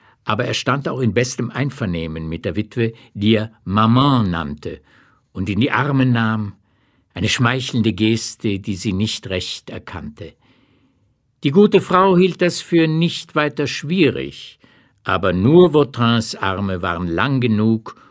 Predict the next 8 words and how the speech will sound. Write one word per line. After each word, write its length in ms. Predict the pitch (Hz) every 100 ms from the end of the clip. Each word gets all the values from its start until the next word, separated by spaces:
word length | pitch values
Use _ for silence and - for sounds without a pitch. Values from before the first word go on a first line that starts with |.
| _ -
um 180 | 101 98
den 160 | 101
schwergewichtigen 1000 | - - 98 135 131 123 127 - 110 117
Umfang 680 | - 110 98 - 90 87 85
von 180 | - 87
Madame 460 | 87 73 78 78
zu 200 | - -
umschlingen. 600 | 87 76 - - 82 71